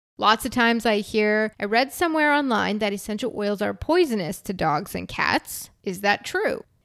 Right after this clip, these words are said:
These are really great questions, and I love a person who's asking more questions. We're soulmates, you and I, because I always wanna have more information too.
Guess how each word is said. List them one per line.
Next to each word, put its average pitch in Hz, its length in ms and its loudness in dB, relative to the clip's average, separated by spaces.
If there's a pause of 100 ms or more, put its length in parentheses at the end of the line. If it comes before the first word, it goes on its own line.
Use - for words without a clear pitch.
(140)
These 294 220 2
are 381 100 4
really 240 260 2
great 214 260 -2
questions, 180 540 -8
and 202 140 -10
I 202 80 -6
love 208 260 -2
a 247 100 0
person 233 580 -6
who's 208 420 -6
asking 214 480 -4
more 202 180 -6
questions. 277 760 -6
We're 202 100 -4
soulmates, 196 640 -6
you 196 100 -6
and 196 100 -8
I, 190 180 -6
because 208 300 -6
I 240 140 2
always 226 260 2
wanna 202 180 -2
have 196 260 -2
more 190 180 -6
information 170 560 -8
too. - 160 -10